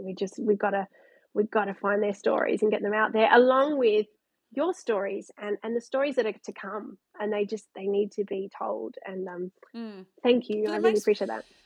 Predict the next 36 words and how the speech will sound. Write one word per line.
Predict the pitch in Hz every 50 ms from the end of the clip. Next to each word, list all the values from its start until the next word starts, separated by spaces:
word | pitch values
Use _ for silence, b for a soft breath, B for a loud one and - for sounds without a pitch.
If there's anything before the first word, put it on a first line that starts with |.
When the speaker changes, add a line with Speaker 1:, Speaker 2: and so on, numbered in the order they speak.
| b b b b _ _ -
Speaker 2:
I, | - - - - - - 262 254
I'm, | 311 294 277 247 247 - 226 - _ _ _ _
I | 247 247 240
am. | 254 254 240 220
I'm | 220 226
so | 220 - - - - - 262 254 247 247 240 233 240 233 226 214 202 - - _ _ _ _ _ _ _ _ _ _ _ _ _ _ _ _ _ -
impressed | 226 226 233 - - 240 202 190 - -
with | 196 180
what | 185 202 -
you've | 196 180
done, | - 185 185 185 190
because | 190 202 220 185
it's | 196 -
kinda | - - 220 214 214
like | 214 208 208 208 - 190
you've | 190 208 208 -
documented | - 220 220 220 - 220 202 196 196 196 190
the | 190
first | 180 - 190 190 196 190 -
part | - 190 180 180
of | 170
the | 175
Australian | 165 - - 180 175 175 175
women's, | 170 175 175 165 - - _ _ _ _ _ _ _ _ _ _ _ _ _ _ _ _ _ _ _ _ _ _ _ _
history | - - 208 220 214 - 208 202 190
of | 185
Australian | 180 180 - 190 185 180 185
women's | 180 180 180 175
baseball, | - 175 170 170 - 180 175 175 165 -
and | 175 170
it's | 165 165 - 185
like | 180 175 - _
I've | - 175 180 180 160
been, | 190 180 170 160 160
everyone | 165 170 180 185 190
knows, | 190 180 175 175 165 160 160 156